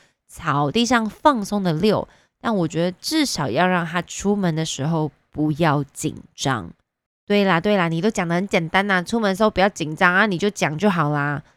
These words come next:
所以我们今天要来帮助你们的事情是，让猫咪可以透过一些简单、轻松、放松的方式，至少进到运输笼，然后出门。还有一件很重要的事情，不管是养猫还是养狗的，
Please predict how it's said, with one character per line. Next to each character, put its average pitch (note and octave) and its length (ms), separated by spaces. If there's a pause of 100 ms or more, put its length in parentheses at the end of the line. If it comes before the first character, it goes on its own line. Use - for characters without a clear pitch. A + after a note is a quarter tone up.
所 - 220
以 - 20
我 G#3 60
们 F3 160
今 D4 300
天 D#4+ 100
要 D#4+ 120
来 B3 140
帮 C4 360
助 C#4+ 160
你 G#3+ 120
们 F3 120
的 F#3 100
事 A#3+ 180
情 G3 200
是， A3+ 240 (300)
让 C4+ 180
猫 A#3+ 340
咪 B3+ 260
可 A3 120
以 F3+ 80
透 G#3+ 240
过 F#3+ 180
一 F#3 40
些 F3+ 240
简 C#3+ 360
单、 B3+ 320
轻 D4+ 380
松、 D4 320
放 E4 360
松 A#3 220
的 G3+ 80
方 G3 260
式， G3 280 (360)
至 G#4 200
少 D3+ 320
进 G3+ 320
到 F#3+ 200 (120)
运 A#3+ 160
输 F3+ 260
笼， D3 260 (400)
然 D#3 280
后 F3 400
出 - 280
门。 C#3+ 320 (340)
还 F3+ 240
有 F#3+ 100
一 F3 80
件 F#3 200
很 D#3+ 320
重 E3+ 220
要 E3+ 140
的 C#3+ 100
事 D#3 220
情， C3+ 260 (260)
不 F3+ 140
管 D3+ 160
是 E3 160
养 D3+ 220
猫 D#3+ 260
还 D3+ 140
是 D3 140
养 C3+ 220
狗 A2+ 200
的， - 180